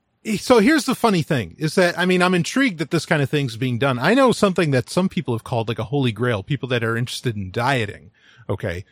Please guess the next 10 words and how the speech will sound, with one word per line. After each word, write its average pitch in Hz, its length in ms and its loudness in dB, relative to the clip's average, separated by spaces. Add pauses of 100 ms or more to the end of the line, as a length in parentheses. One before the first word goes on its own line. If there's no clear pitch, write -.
(180)
And 110 520 -2
whatever 127 440 2
you 135 160 4
wanna, 127 480 2
you 123 140 -4
know, 107 280 -2
whatever 117 280 -2
you 120 80 0
want 123 260 -2
your, 120 220 0